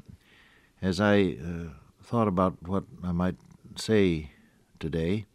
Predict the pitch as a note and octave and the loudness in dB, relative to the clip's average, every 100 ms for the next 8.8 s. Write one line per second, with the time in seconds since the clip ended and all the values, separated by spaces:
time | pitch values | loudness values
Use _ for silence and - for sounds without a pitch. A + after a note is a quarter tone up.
0 | _ - - - - _ _ _ _ _ | _ -20 -20 -20 -20 _ _ _ _ _
1 | D#2+ D#2 F#2+ G2+ - F2+ F2+ A2+ C3 G2+ | -12 -2 2 2 0 -2 0 0 -2 0
2 | G#2+ D3 - D2+ D2 - - _ - _ | 2 2 2 -4 -6 -10 -16 _ -20 _
3 | _ _ _ _ _ _ _ _ _ D2+ | _ _ _ _ _ _ _ _ _ -14
4 | - F#2+ F2 G#2+ B2+ _ _ _ _ _ | -2 2 4 2 -2 _ _ _ _ _
5 | F2+ G#2+ D3 D3 - C#3 - E2 E2 E2 | 2 4 4 4 4 2 4 0 0 -2
6 | E2 D#2+ A2 G#2+ - G2 - G2 F#2 F2+ | -4 -2 -2 -2 0 -2 2 2 4 2
7 | F#2 - - - G#2 G2 - D3 D3+ C3 | 0 -6 -14 -2 0 2 2 0 0 -4
8 | _ _ _ G#2 F2+ E2+ E2+ - | _ _ _ -4 0 -2 -2 -6